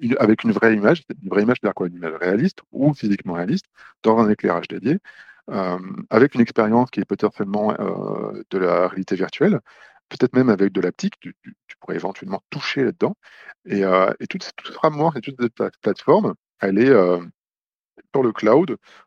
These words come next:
euh, distribuée avec tous les opérateurs qui viendraient interagir avec, euh, les différents éléments. Et que du coup, je disais que grosso modo, si t'as une boîte qui fabrique le,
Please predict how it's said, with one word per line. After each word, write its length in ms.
euh, 320
distribuée 440
avec 200
tous 100
les 160
opérateurs 560
qui 140
viendraient 360
interagir 680
avec, 360
euh, 120
les 100
différents 400
éléments. 320
Et 100
que 140
du 100
coup, 160
je 60
disais 260
que 180
grosso 300
modo, 420
si 120
t'as 140
une 100
boîte 220
qui 200
fabrique 380
le, 240